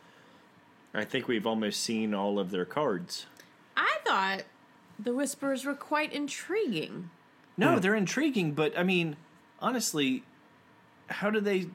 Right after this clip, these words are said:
Speaker 1: how do they survive? Like, what, what's the scary thing about them? What are they gonna do?
Speaker 2: I think the scary thing about them is, one, they walk with the dead. They're almost a part of them.
Speaker 3: Right.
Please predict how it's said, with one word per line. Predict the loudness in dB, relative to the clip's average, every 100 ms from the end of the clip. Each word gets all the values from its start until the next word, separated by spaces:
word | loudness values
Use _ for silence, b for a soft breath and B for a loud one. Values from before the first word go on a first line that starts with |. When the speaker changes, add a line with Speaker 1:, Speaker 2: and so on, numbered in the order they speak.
| -14
Speaker 1:
how | -6 -2
do | -2
they | -2 -2 -2
survive? | -2 -2 0 2 2 0
Like, | -2 0
what, | -4 -4
what's | -6 -4 -4 -4
the | -8 -8
scary | -6 -4 -2 -2
thing | 0 0
about | 0 -4 -4
them? | -4
What | -2
are |
they | -2 -2
gonna | 0 -2
do? | -2 -6 -10 -20 -20 b b b b -4
Speaker 2:
I | -2
think | -2 -2
the | -4
scary | -2 0 2 2 0
thing | -2 -2
about | -2 -2 -2
them | -2 -2
is, | -2 -2 -4 -8 -16 b b b -14 -8
one, | 0 2 4 4 2 -2 -4 -14 -2
they | 0
walk | 4 2 2
with | -2 -4
the | -4
dead. | -2 0 0 0
They're | 0
almost | 2 2 0 -2 -8 -18 -20 -20 -20 -18 -14
a |
part | -8 0 0
of | 0 0
them. | -2 -2 -4 -6 -6
Speaker 3:
Right. | 2 2 2